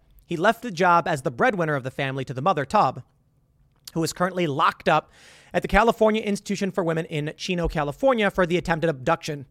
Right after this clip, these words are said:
of a fourteen-year-old boy. Yikes, man. Shortly after the attack, Taub told A B C thirty her former partner was mentally ill.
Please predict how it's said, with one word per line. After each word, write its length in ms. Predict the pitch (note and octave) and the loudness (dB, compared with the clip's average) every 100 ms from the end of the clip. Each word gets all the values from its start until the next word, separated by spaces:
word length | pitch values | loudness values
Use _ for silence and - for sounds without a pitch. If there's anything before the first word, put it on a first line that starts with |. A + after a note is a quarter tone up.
| _ | _
of 80 | C#3+ | -6
a 60 | F3+ | -2
fourteen-year-old 640 | F#3+ E3+ E3 E3 D#3 C3+ | 0 0 -2 0 0 0
boy. 300 | E3 F#3 G#2 - _ _ _ _ _ _ _ _ _ - | 2 2 0 -12 _ _ _ _ _ _ _ _ _ -14
Yikes, 340 | G3 F#3 D3 - | -2 0 0 -6
man. 220 | A#2 G#2 - _ _ _ _ - _ _ | -12 -12 -18 _ _ _ _ -20 _ _
Shortly 380 | - F#3 G3+ F#3 | 2 4 4 4
after 160 | F3+ D3+ | 2 0
the 100 | D3+ | -4
attack, 420 | C#3 F#3 E3 - | 2 2 2 0
Taub 360 | F#3 D3 C3+ C3+ _ _ _ - | 2 2 0 -8 _ _ _ -2
told 340 | F3 A3 B3 | 6 8 6
A 120 | G3+ G3 | 4 0
B 100 | G3 | 0
C 180 | G#3 | -4
thirty 380 | F#3 E3+ D#3+ D#3+ | 0 2 2 0
her 160 | D#3+ D3+ | -4 -4
former 180 | E3+ F3+ | 0 0
partner 340 | D#3 D#3 D3+ | 0 0 -2
was 180 | C#3+ A#2+ | -6 -4
mentally 400 | C#3 C#3 C#3+ C#3 | -6 -6 -6 -6
ill. 280 | C#3 A2+ | -6 -8